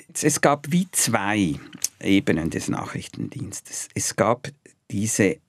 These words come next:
Verbindungen, Nachrichtenlinien, wie man sagt, in, in,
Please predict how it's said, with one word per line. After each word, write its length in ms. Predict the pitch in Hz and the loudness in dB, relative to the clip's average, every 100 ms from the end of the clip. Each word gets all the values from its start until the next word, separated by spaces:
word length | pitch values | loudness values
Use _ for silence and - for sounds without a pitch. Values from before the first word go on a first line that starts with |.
| _ - | _ -12
Verbindungen, 1300 | - 127 113 - - 147 180 208 190 151 147 151 - | -4 2 2 0 4 6 6 4 4 6 6 4 4
Nachrichtenlinien, 1200 | 101 107 127 131 - 110 104 107 131 156 147 131 | 2 0 0 -2 2 2 4 2 2 4 6 6
wie 140 | 110 123 | 4 2
man 240 | 110 101 | 2 2
sagt, 480 | 92 78 95 - - - - - _ | 2 0 0 -4 -14 -14 -14 -16 _
in, 180 | 101 87 | 4 4
in, 400 | - 73 - | 0 -2 -4